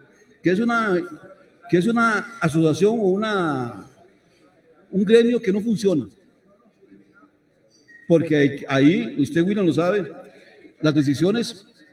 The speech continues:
las toma la asamblea de presidentes. Son pocas las, la, la, las cosas que puede hacer un, un, un consejo director de la unafut. Y, te, y disponemos a una señora que no tiene la experiencia ni tiene el recorrido,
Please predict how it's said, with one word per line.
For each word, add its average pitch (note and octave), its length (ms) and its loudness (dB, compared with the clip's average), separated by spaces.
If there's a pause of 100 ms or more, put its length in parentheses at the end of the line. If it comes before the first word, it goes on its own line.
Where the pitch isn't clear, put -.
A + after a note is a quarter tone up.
las C3+ 140 -8
toma F3+ 180 -4
la A3+ 80 0
asamblea F3+ 460 -2 (1600)
de C#3 120 -2
presidentes. C#3 720 -4 (480)
Son G3 240 0
pocas A3+ 360 0
las, E3+ 260 -2
la, E3 120 -2
la, D#3 180 -6
las - 540 -6
cosas G3+ 320 0
que E3 100 -6
puede F3+ 180 -2
hacer G3 180 -2
un, G3+ 180 -6
un, E3 180 0
un F3+ 320 -2
consejo F3+ 680 -2 (220)
director D3+ 400 2
de F3+ 60 -4
la F3+ 80 0
unafut. D3 340 -2 (1200)
Y, F3 120 -2
te, F3+ 180 2
y F3 80 2
disponemos F3 560 0
a F3 40 -2
una G#3+ 120 -2
señora A3 320 -2
que C3+ 140 -4
no D3+ 100 0
tiene G3+ 220 0
la G#3 60 4
experiencia G3 580 0
ni D3 100 4
tiene E3 220 0
el F#3+ 80 -4
recorrido, G3+ 640 0